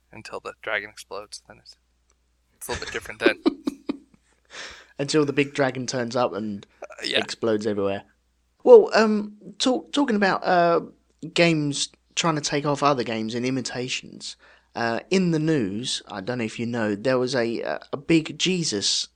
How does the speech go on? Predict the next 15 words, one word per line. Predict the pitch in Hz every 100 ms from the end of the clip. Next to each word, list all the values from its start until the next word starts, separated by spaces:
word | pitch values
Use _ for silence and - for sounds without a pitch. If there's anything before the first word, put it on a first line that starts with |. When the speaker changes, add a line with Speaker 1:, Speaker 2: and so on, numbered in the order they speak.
| _
Speaker 2:
finally | - 131 127 131
finished | - 143 131 -
off | 131 123
in | 135
Poland. | - 160 120 85 104
Have | 120
you | 127
seen | 151 143
the |
pictures | 143 135 - 101
of | 90
this? | 85 - - -
Speaker 1:
I, | 131 131 131 113
I've, | 127 120 - - _ -
yes. | 135 107 -